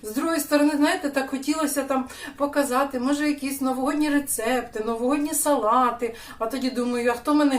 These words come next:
буде їсти? Я буду все це їсти. Нема ж кому їсти це все. От,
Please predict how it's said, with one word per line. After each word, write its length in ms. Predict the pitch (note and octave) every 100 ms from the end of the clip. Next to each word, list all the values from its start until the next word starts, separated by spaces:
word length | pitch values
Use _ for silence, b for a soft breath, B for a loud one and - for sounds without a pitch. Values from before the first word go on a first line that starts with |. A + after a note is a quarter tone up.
| A3+
буде 180 | A3+ G#3
їсти? 420 | F#3+ A#3+ - A#3+
Я 320 | A3 B3+ G#4+
буду 240 | C4 G3+ G3
все 280 | - G#3+
це 160 | G3+ A#3
їсти. 460 | G3 G3 - - - B C#4+ C4
Нема 240 | A#3 B3 E4
ж 100 | -
кому 220 | E4 F4
їсти 440 | E4 A4+ - -
це 160 | A3 A3+
все. 400 | G3+ - F#3+ - - B B B B B B B B B -
От, 540 | C#4+ C4+ B3+ A#3+ A#3